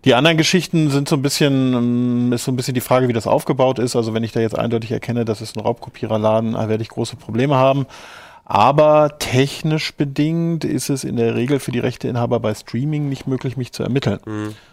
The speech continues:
Speaker 1: Ja, also anders als bei File-Sharing, da kann ich halt so ein Programm mitlaufen lassen und kann über die I P dann denjenigen ermitteln.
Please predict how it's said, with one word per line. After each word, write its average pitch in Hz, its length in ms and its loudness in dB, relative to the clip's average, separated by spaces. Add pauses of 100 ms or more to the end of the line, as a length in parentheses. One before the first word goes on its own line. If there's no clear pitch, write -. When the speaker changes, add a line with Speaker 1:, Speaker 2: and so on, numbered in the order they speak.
(220)
Speaker 1:
Ja, 110 200 -6
also 107 180 -4
anders 113 300 -2
als 104 160 -4
bei 104 100 -6
File-Sharing, 151 540 0
da 120 100 2
kann 113 280 -4
ich 110 120 -4
halt 104 140 -2
so 110 80 -6
ein 110 60 -6
Programm 113 260 -4
mitlaufen 123 400 -2
lassen 120 240 -2
und 117 120 -8
kann 113 160 -6
über 110 140 -4
die 113 80 -2
I 117 140 -2
P - 260 -2
dann 117 200 0
denjenigen 110 680 -4
ermitteln. 135 500 0